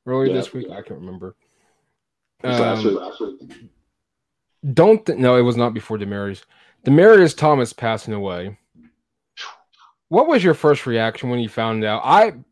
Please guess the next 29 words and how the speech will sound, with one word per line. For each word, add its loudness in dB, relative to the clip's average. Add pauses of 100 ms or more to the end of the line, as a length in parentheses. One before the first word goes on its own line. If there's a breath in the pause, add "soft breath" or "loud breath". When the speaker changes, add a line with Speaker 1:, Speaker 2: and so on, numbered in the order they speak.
Speaker 1:
a -2
buddy 4
of 4
mine, 2
Jared 4
Speaker 2:
Dude. -14
Speaker 1:
from, -8
uh, -6 (260)
Arizona, -2
I've 0
known -2
him -6
since -10
God -8
knows -12
when, -12
twenty, -6 (400)
thirty, -6
I'm -8
thirty-three, -4 (800)
twenty-six, 2
twenty-seven -4
years. -2 (560)
Speaker 2:
Oh, 2
Speaker 1:
But 6
he's 4
a 8
Speaker 2:
man. 0
Speaker 1:
Chiefs, -2